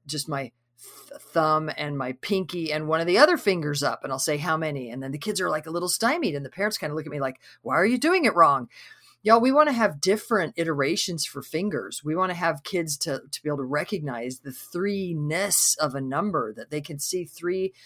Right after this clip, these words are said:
um, in any way. Like, I might wanna put my thumb up on my left hand and two random fingers on my right hand and still have that be three. It's not about kids memorizing a specific way your fingers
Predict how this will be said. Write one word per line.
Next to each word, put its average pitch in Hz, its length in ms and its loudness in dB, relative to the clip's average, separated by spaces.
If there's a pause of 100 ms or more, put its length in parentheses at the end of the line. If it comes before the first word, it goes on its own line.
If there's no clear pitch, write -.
(220)
um, 175 140 -4
in 180 80 -2
any 196 180 2
way. 165 140 2
Like, 143 160 -2
I 180 100 4
might 247 180 4
wanna 165 140 -2
put - 220 -6
my 143 100 -4
thumb 190 420 0
up 165 220 2
on 147 160 -4
my 127 140 -4
left 135 400 0
hand 156 420 -4 (240)
and 185 160 -2
two 240 220 0
random 180 480 0
fingers 175 420 -2
on 143 100 0
my 135 140 -2
right 214 260 2
hand 220 220 2
and 185 140 -4
still 254 560 0
have 160 320 -4
that 196 260 -2
be 175 400 -4 (340)
three. 202 640 0
It's 156 220 -2
not 208 180 4
about 320 240 2
kids 196 440 2 (200)
memorizing 160 1000 -2
a - 80 -8
specific - 1040 -2
way 143 280 2
your 123 200 -4
fingers 185 680 -4